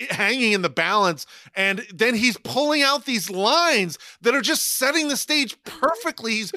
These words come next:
<laughs> just writing this incredible story with his pen in the middle of a ring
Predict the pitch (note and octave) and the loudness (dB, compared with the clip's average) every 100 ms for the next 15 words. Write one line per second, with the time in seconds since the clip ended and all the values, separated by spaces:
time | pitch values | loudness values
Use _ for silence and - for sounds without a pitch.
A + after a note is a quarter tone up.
0 | - F3 C#4+ F#3 F#3 A3 D#4 D#4 D4+ C4+ | -12 -6 -4 -4 -2 2 2 2 0 -2
1 | C4 - - C#4 D4 B3 - A#3+ C#4 B3 | -4 -6 0 0 0 -4 -6 -4 -4 -4
2 | A#3+ A3 - A3 C4 A3+ G#3 A3 E4 E4 | -6 -8 -2 -2 0 -2 -4 -2 -2 0
3 | C4 F#3+ A#3+ D#4+ D4 | -2 -4 -2 0 -2